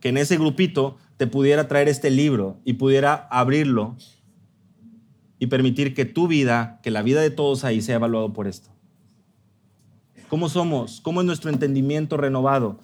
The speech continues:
Cuando la palabra de Dios está morando en nuestros corazones. Pero si este libro no está ocupando ese primer lugar en tu vida, vas a ser presa fácil del consejo de los amigos, del consejo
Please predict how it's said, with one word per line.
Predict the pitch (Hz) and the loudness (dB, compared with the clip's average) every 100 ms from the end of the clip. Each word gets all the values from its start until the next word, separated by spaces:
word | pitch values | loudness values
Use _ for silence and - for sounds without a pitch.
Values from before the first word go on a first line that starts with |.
| _ _ _ - | _ _ _ -10
Cuando | 117 117 | -6 -2
la | 113 | -2
palabra | 113 110 120 123 | 0 0 2 0
de | 113 | 0
Dios | 110 117 | -2 -4
está | 113 120 | -6 -4
morando | 117 107 110 113 90 - _ _ _ - | -4 -2 -2 -2 -4 -12 _ _ _ -10
en | 104 | -8
nuestros | 101 107 95 | -8 -12 -14
corazones. | 92 85 - 85 - - _ _ _ _ _ _ | -14 -14 -18 -20 -20 -20 _ _ _ _ _ _
Pero | - 139 | 0 4
si | 170 | 6
este | 208 214 | 6 6
libro | 208 220 180 | 4 6 4
no | 156 170 | 2 -2
está | 165 170 | 0 0
ocupando | 156 131 165 165 | -2 0 0 0
ese | 147 175 | -2 -2
primer | 147 151 151 | -2 0 0
lugar | 151 147 | 2 0
en | 143 | 0
tu | 143 | -2
vida, | 147 147 110 - _ - | 0 0 -2 -8 _ -10
vas | - 175 | -4 -2
a | 185 | 0
ser | 190 - | 0 0
presa | 196 185 | 0 0
fácil | - 190 185 151 113 - | 0 0 0 -2 -2 -6
del | 143 131 | -4 -2
consejo | 135 135 160 156 | -2 -4 -4 -2
de | 156 | -2
los | 143 135 | -2 -2
amigos, | 131 156 143 117 | -4 -2 -2 -4
del | 117 | -4
consejo | 123 120 139 151 135 | -6 -4 -4 -2 -4